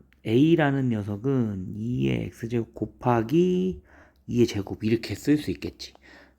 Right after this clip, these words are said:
밑이 같은 두 수의 곱은 지수끼리 더한다고 했잖아요. 그러면 A 값을 내가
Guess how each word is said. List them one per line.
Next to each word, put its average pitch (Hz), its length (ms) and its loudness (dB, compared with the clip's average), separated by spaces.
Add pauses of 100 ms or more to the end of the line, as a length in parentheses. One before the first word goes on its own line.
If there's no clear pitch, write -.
밑이 127 560 2
같은 127 480 0
두 107 200 -4
수의 120 320 4
곱은 101 320 -4
지수끼리 110 560 -4
더한다고 98 500 0
했잖아요. - 320 -14 (840)
그러면 120 680 2 (580)
A 160 380 4
값을 123 540 -2
내가 107 440 -4